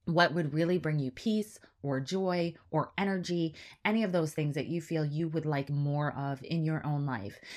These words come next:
So that way, when you do find the time, when you find the thirty minutes, when you find the one hour, when you have the two hours, when you have the whole day to yourself, you can be really intentional about using it in a way that is most beneficial to you and therefore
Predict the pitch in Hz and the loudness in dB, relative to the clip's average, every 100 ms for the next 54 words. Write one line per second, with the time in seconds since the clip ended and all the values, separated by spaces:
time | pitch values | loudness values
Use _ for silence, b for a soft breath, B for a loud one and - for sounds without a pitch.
0 | - - 202 190 180 - 160 254 - 131 | -4 4 6 6 2 0 0 2 0 0
1 | 143 175 185 180 180 160 170 220 254 190 | -2 -2 0 2 4 2 2 2 2 0
2 | 147 147 151 156 139 139 156 156 156 180 | -2 -2 -4 -2 -2 0 0 0 0 0
3 | 175 147 143 131 127 147 143 143 147 185 | -2 -2 -2 -4 -4 -4 -4 -4 -4 -2
4 | 160 135 131 139 151 147 151 - 254 175 | -4 -2 -4 -2 -2 -2 -2 -2 -2 -2
5 | 147 180 214 175 180 175 156 B B 165 | -2 -2 -2 0 0 -2 -4 B B -2
6 | 160 165 160 160 202 156 110 147 B - | 2 2 2 2 2 0 -4 -12 B -2
7 | 175 160 156 151 170 175 175 156 160 175 | -2 2 0 0 -2 0 0 0 0 0
8 | 160 156 143 151 143 - 151 139 - 160 | 0 -2 -4 -4 -4 -4 -4 -4 -4 -2
9 | 208 196 170 143 - 160 151 143 131 127 | -2 0 0 -2 -2 -2 -2 -2 -2 -2
10 | 151 151 147 156 156 156 - 151 143 139 | 0 0 2 4 4 2 -2 -4 -2 -6
11 | 139 - 156 320 254 - 160 147 190 240 | -6 -4 2 4 4 2 0 0 2 4
12 | 254 - 156 147 | 2 2 0 0